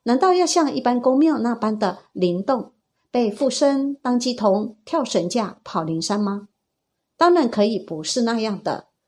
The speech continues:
想要为众生服务的形态是可以很多元化的，可随顺自己的喜好因缘来规划的。像有一位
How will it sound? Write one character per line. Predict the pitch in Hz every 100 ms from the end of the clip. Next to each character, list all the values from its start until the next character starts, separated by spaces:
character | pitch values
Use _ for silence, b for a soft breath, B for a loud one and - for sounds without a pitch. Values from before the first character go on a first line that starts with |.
| _
想 | - 226
要 | 247 294
为 | 294 254
众 | 208 240
生 | 240 226
服 | 202 196
务 |
的 | 214
形 | 190 - 165
态 | 190 196 - b -
是 | 392
可 | 370 262
以 | 233 220
很 | 226 -
多 | 202 196
元 | 165
化 | 180 262
的， | 190 - _ _ _ _ _ -
可 | 247 202
随 | - 233
顺 | 233 359
自 | 311 359
己 | -
的 | 190
喜 | 190 -
好 | 156 226 -
因 | 214 214
缘 | 175 - -
来 | 160 170
规 | 247 247
划 | 262 247
的。 | 156 - _ _ _ _ _ _ _
像 | - 392
有 | 320 190
一 | 226 214 202 - - _
位 | 277 294 240 202 190